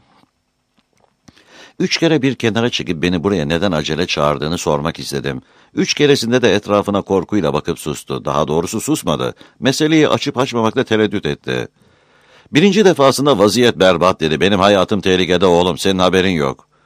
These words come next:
İkinci defasında asıl meseleye temas etmek üzere olduğunu gözlerinden anladım. Nedense vazgeçti.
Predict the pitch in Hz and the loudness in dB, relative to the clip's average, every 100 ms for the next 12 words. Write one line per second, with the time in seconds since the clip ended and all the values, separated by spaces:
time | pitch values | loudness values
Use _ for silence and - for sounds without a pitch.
0 | _ _ - 64 87 127 101 71 71 71 | _ _ -16 -8 -4 -2 -2 -2 -2 -2
1 | 98 71 - 101 78 - 73 85 80 85 | -2 -2 -2 -2 -2 -4 -4 -2 -2 -2
2 | 85 82 - 107 76 78 73 67 78 85 | -2 -4 -4 -6 -4 -4 -2 -2 -4 -4
3 | 78 71 78 73 76 69 65 65 60 - | -2 -2 -4 -4 -4 -4 -6 -8 -10 -14
4 | _ 117 131 117 123 110 80 80 - 71 | _ -2 0 0 2 2 2 -4 -4 -6